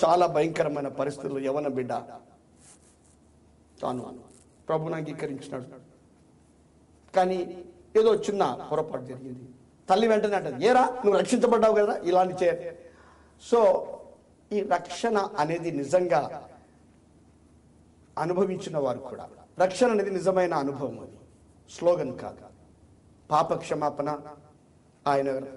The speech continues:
యేసుక్రీస్తు రక్తంలో ఆయన బలియాగంను విశ్వసించి యేసుక్రీస్తును హృదయంలో అంగీకరించడం వాక్యానుసారంగా అది రక్షణ. ఈ నిజమైన రక్షణ పొందిన వారు కొంతమంది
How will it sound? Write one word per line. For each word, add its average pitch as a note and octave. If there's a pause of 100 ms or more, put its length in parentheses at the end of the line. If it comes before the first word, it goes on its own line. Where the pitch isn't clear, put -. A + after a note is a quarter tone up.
(240)
యేసుక్రీస్తు E3
రక్తంలో C#3+ (960)
ఆయన B2+ (1120)
బలియాగంను D3 (1200)
విశ్వసించి E3+ (840)
యేసుక్రీస్తును D#3+
హృదయంలో D3
అంగీకరించడం C3+
వాక్యానుసారంగా C3
అది B2+
రక్షణ. B2 (800)
ఈ A#3+
నిజమైన C4
రక్షణ A3
పొందిన F#3+
వారు E3 (260)
కొంతమంది G#3+